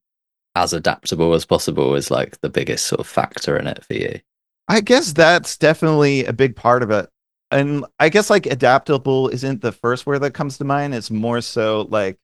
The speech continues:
Speaker 2: the reason I'm doing all this is to, it's really to get clarity, because, like, with clarity in, like, a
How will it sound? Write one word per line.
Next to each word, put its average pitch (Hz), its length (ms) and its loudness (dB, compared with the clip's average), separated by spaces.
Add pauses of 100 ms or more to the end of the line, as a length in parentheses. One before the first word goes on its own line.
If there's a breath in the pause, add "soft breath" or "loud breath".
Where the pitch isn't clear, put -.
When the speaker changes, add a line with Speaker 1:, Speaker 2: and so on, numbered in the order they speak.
(440)
Speaker 2:
the 160 180 2
reason 165 460 0
I'm 135 220 0
doing 120 400 -2
all 127 180 2
this 143 500 -2
is 117 280 -6
to, 107 800 -6 (400)
it's 139 140 -4
really 175 260 4
to 175 120 -2
get 123 240 2
clarity, 101 560 -2
because, 113 400 -6
like, 110 160 -2
with 123 320 -6
clarity 123 580 0
in, 110 220 -6
like, 107 200 -8
a 101 240 -2